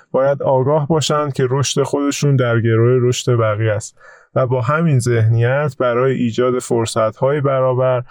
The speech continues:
و ساخت عرصه‌هایی برای بروز خلاقیت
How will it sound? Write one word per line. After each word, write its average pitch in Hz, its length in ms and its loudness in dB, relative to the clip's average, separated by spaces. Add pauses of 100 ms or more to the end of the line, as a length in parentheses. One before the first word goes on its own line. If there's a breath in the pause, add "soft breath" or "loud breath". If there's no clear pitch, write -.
(280 soft breath)
و 127 80 0
ساخت 143 400 -2
عرصه‌هایی 120 680 0
برای 120 380 0
بروز 131 360 0
خلاقیت 117 840 2